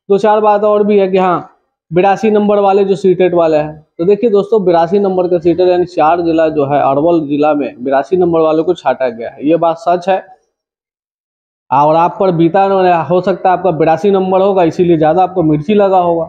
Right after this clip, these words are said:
कि नहीं, बिरासी नंबर को छाटे हैं। तो बिरासी नंबर को छाटा है कोई जिला में, तो आप उसको ठुकरा नहीं सकते हैं।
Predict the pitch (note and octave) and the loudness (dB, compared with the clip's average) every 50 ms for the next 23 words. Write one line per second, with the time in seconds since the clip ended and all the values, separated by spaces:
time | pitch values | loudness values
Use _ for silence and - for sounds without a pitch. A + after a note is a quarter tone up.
0 | - _ _ _ _ _ _ _ _ _ _ _ _ _ _ _ _ _ _ _ | -12 _ _ _ _ _ _ _ _ _ _ _ _ _ _ _ _ _ _ _
1 | _ _ _ - E3+ E3 F#3 F#3 F3+ E3+ F3 F3 E3 E3+ G3 F#3 F#3 F3+ F3 E3+ | _ _ _ -6 -2 0 2 2 2 2 2 0 0 0 2 2 2 2 2 0
2 | F3 E3 F3+ E3+ D#3+ E3 E3+ E3+ F3 E3 D3 C#3+ D#3 D3+ D3+ D3+ D3+ D3+ - A3 | 0 0 0 0 0 0 0 0 0 -2 0 2 2 2 4 2 2 0 0 0
3 | A3 A3 G#3 G3 G3 G3+ G3+ G#3+ G3+ - - D#3+ D3+ C#3+ F#3 F#3+ F#3 F#3+ F#3+ F#3+ | 0 0 0 0 0 2 2 2 0 0 -2 -2 -2 0 0 0 2 0 -2 -2
4 | F#3+ F#3 F3+ F3+ D#3+ D3+ D#3 - G#3+ F3 F#3 F#3 F#3 D#3 C#3+ C#3+ D3 D#3 - _ | 0 0 0 0 2 0 0 2 2 0 0 0 0 -2 -2 -2 -4 -8 -12 _
5 | _ _ _ _ _ _ _ _ _ _ _ _ _ _ _ _ - E3 F3 F3 | _ _ _ _ _ _ _ _ _ _ _ _ _ _ _ _ -2 -2 0 0
6 | F#3+ F#3+ F#3+ G3 - - F3 D#3 E3+ F3 G3 G#3 G#3 G#3 G#3 G#3 G#3 F#3 F3 - | 0 0 0 -2 -2 -2 -2 0 0 2 2 2 2 0 0 0 -2 -4 -4 -2
7 | G3 F#3 F3 E3 E3+ E3 | -2 -2 -2 -2 -8 -18